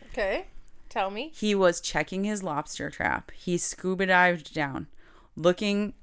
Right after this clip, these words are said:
Speaker 2: looking down at the lobster trap. All of a sudden, he said,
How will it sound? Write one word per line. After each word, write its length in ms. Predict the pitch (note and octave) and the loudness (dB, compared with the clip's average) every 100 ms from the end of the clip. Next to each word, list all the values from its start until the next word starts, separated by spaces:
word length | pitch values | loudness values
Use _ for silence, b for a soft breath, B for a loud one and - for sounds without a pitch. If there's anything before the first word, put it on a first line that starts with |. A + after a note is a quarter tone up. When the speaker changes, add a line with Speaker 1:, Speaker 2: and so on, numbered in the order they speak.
| - | 0
Speaker 2:
looking 340 | F3 G3 G#3 | 2 4 4
down 220 | G3+ F#3+ | 6 6
at 80 | G3 | 6
the 100 | G3 | 4
lobster 540 | F#3 D#3+ D#3+ - D#3 D3+ | 6 4 4 -6 -4 -6
trap. 340 | - - - - B B B - | -6 -8 -8 -12 B B B 4
All 200 | E3+ G3+ | 6 8
of 80 | A3 | 4
a 40 | |
sudden, 420 | G#3+ G#3 F3 D3+ | 2 0 0 -4
he 120 | D#3 E3 | -4 -4
said, 360 | - D3+ D3+ | -2 -2 -2